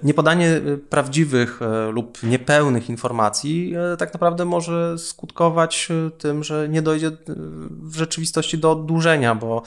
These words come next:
czyli do oczekiwanego skutku, e, postępowania, bo, e, tak naprawdę, no, tutaj najważniejsze jest po stronie dłużnika, żeby podał te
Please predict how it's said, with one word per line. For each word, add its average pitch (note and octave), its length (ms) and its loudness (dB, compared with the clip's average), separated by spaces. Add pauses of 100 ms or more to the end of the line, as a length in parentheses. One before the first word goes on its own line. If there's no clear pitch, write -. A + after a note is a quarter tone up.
(340)
czyli C#3 200 4
do C3+ 240 6
oczekiwanego C3 580 0
skutku, A#2 720 -2
e, A2 240 -2
postępowania, A2+ 760 -2
bo, A2+ 380 -6 (220)
e, A2+ 200 -6
tak - 200 -10
naprawdę, A#2+ 320 -2
no, A#2 80 -2
tutaj B2 320 2
najważniejsze A#2+ 500 -2
jest - 120 -6
po A#2+ 60 -10
stronie A#2 260 -4
dłużnika, A2+ 360 -4
żeby A#2 140 -6
podał A#2 280 0
te A2+ 200 -2